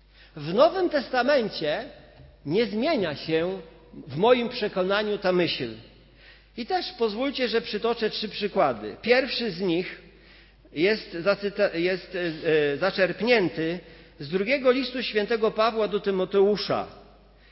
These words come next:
Tam czytamy, e, w rozdziale pierwszym, e, piąty werset w przekładzie Biblii Warszawskiej. "Przywodzę sobie na pamięć",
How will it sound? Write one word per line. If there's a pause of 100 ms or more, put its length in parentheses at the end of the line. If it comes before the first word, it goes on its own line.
(180)
Tam
czytamy, (720)
e,
w
rozdziale
pierwszym, (400)
e,
piąty
werset (120)
w
przekładzie
Biblii
Warszawskiej. (1200)
"Przywodzę
sobie
na
pamięć",